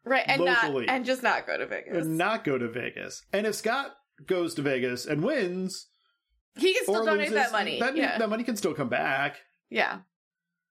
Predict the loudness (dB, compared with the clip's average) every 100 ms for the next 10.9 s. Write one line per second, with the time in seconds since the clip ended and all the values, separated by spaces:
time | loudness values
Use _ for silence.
0 | _ _ -2 -2 -2 -8 -8 -4 -2 0
1 | -2 -2 -4 -4 -4 -2 -2 -2 -2 -2
2 | -2 -6 -10 -10 -10 -14 -14 -16 0 0
3 | 2 0 0 0 0 -2 0 0 0 -4
4 | -4 -2 -2 -2 -6 -12 -14 _ -6 -2
5 | 0 0 0 0 0 0 -2 -2 -2 0
6 | 0 -2 -12 -18 _ _ _ _ -4 0
7 | 0 0 -2 -2 -2 0 0 -2 -2 -2
8 | -2 -2 0 2 2 0 -2 -2 0 -2
9 | 0 0 0 0 -2 -2 -4 -4 -2 0
10 | 0 -2 -4 -4 -4 -2 -2 -2